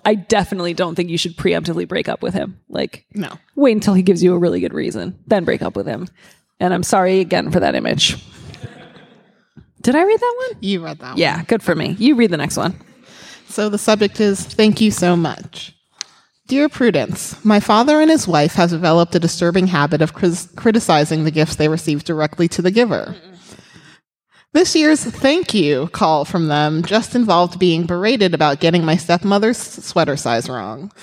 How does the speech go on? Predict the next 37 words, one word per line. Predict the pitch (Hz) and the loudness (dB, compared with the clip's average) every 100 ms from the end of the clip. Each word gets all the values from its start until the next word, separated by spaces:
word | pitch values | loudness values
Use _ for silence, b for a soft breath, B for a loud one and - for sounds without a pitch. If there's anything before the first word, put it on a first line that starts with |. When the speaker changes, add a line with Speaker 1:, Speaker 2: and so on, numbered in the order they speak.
| B B B B | B B B B
Speaker 2:
She | - 262 | 0 0
is | 254 | 0
quite | - 269 339 - | -2 0 0 0
tall, | 254 196 147 | 2 2 2
so | - 165 | 0 2
I | 156 | 2
opted | - 165 | 0 -8
for | - 160 | -4 -2
a | |
large. | 175 247 110 71 165 | 0 0 -2 -4 -2
I | 156 | -2
received | 175 190 180 | -2 -2 0
a | 160 | 0
long | 156 190 233 262 | 2 2 2 0
lecture | 196 - - 151 | 0 0 -4 0
from | 156 | 0
her | 165 147 | 0 0
about | 143 147 | 0 -2
how | - 175 180 | 0 2 2
slender | - 170 170 165 165 | 0 0 0 0 0
and | 165 | 0
narrow | 214 185 160 | 2 2 0
she | - 151 | -2 -4
is | 143 147 | -4 -2
and | 156 160 | -4 0
that, | 170 160 | -2 -2
<laughs> | 214 254 - 196 196 202 - - - - _ - - - 220 | -4 0 2 2 0 -4 -8 -14 -20 -20 _ -18 -16 -4 0
and | 220 | 2
that | 208 | 2
most | 214 262 294 | 2 2 2
of | 226 | 0
her | 202 175 | 0 0
shirts | 165 151 - | 0 -2 0
are | 165 | 0
an | 151 | 0
extra | 147 - - | -6 -8 -10
small. | 147 196 151 107 175 | -6 -2 -2 -2 -6